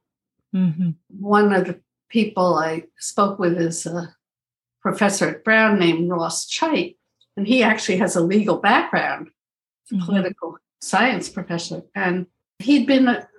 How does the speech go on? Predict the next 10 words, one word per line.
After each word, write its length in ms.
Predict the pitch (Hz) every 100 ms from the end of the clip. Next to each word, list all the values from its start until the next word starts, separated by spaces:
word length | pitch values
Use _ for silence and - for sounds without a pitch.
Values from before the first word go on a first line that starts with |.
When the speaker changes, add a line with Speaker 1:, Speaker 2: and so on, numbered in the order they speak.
| -
Speaker 2:
abused 800 | 226 208 226 262 269 262 - -
by 240 | 214 208 196
the 420 | 185 180 170 165 _ -
director 600 | 196 185 226 220 226 202
of 340 | 190 - - _ _
the 80 | -
San 460 | - - 214 226 220
Francisco 540 | 208 - 202 - 190 147
Boys 440 | 175 185 196 190
Choir 320 | - - -